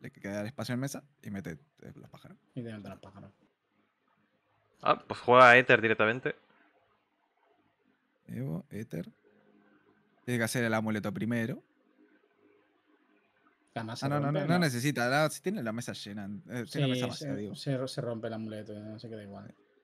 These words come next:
Speaker 1: Sí. Es que estoy acostumbrado a que me quede algún amuleto de uno.
Speaker 2: Ah, sí, no.
Speaker 1: <laughs>
Speaker 2: Así ya,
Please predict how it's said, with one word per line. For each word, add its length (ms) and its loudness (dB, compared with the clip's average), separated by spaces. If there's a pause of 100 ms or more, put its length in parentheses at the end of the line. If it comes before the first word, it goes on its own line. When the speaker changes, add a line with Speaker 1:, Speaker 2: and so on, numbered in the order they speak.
(300)
Speaker 1:
Sí. 220 -12 (1500)
Es 80 -8
que 240 2
estoy 160 0
acostumbrado 400 4
a 20 -6
que 80 -2
me 100 0
quede 120 0
algún 220 0
amuleto 380 -4
de 100 -6
uno. 340 -12
Speaker 2:
Ah, 340 4
sí, 260 -2
no. 100 -2
Speaker 1:
<laughs> 680 -2 (1200)
Speaker 2:
Así 260 -6
ya, 160 -6